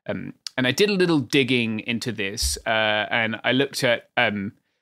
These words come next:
one particular item, which was a P three sixty-five, a Sig P three sixty-five, which is a fairly, like, a popular pistol, right? But after twenty thirteen, California doesn't, uh,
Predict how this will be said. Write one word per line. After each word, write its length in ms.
one 240
particular 360
item, 240
which 180
was 180
a 240
P 220
three 220
sixty-five, 920
a 80
Sig 280
P 140
three 160
sixty-five, 580
which 180
is 200
a 100
fairly, 480
like, 300
a 60
popular 460
pistol, 420
right? 260
But 180
after 320
twenty 340
thirteen, 800
California 880
doesn't, 340
uh, 80